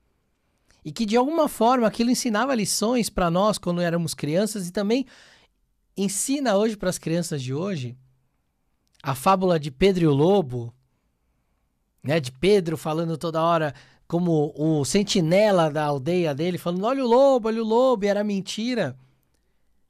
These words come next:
E no dia que era o lobo de verdade, ninguém acreditou.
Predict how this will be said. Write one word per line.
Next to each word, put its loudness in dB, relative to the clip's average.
E -6
no 2
dia -2
que -2
era 2
o 2
lobo 4
de -2
verdade, 0
ninguém -2
acreditou. -2